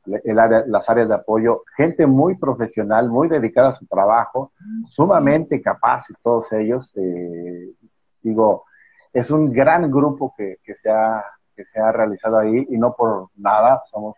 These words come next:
una de las mejores, eh, canteras en el, en la actualidad, ¿sí? Porque estamos dedicados sobre todos una misma metodología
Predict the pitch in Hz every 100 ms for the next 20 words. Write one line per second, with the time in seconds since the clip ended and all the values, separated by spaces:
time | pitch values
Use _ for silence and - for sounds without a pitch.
0 | - 101 101 92 95 92 101 104 98 _
1 | _ _ _ _ - 92 90 - 104 92
2 | 113 110 101 98 92 90 - _ _ _
3 | 101 98 - 107 101 107 110 - - _
4 | _ _ _ 104 135 135 110 - 107 101
5 | 123 139 135 113 117 120 131 131 - -
6 | 104 101 98 - 120 127 127 123 120 117
7 | 117 104 101 95 92 117 123 92